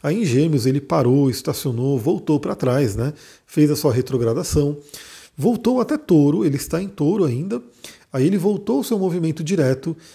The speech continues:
então ele ainda está na área de sombra, ou seja,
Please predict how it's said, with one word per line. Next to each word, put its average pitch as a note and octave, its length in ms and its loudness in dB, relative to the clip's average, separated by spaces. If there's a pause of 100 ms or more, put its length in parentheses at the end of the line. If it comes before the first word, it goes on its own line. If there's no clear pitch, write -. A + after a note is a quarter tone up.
(200)
então C3+ 240 0
ele D3 160 4
ainda G#3 180 -2
está E3+ 300 -4
na C#3+ 100 -2
área B2 200 0
de B2+ 100 -6
sombra, A#3+ 640 0
ou D#3 140 -2
seja, D#3 500 0